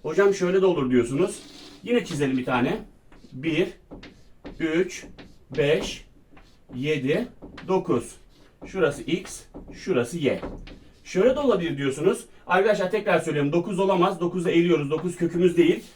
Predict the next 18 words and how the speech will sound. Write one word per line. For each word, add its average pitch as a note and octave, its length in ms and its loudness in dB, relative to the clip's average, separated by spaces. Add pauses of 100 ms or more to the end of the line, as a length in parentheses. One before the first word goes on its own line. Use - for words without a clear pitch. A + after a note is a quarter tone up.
(140)
Onu F3 200 4
nereden F3+ 260 4
anladık? D3+ 320 0
Bakın D#3 240 0
dokuz F3 260 -4
sıfırdan E3+ 400 0
farklı. E3 540 2 (320)
Bir F#3 100 -4
kökümüz F#3+ 400 0
beş. F3 260 2
Kesinlikle F3+ 420 2
beşten F3 380 2
geçecek. E3 460 0 (340)
Diğer F#3+ 260 4
iki F#3 200 -6
kökü F#3+ 360 -2
tayin D3 300 0
edeceğiz. F3 420 -2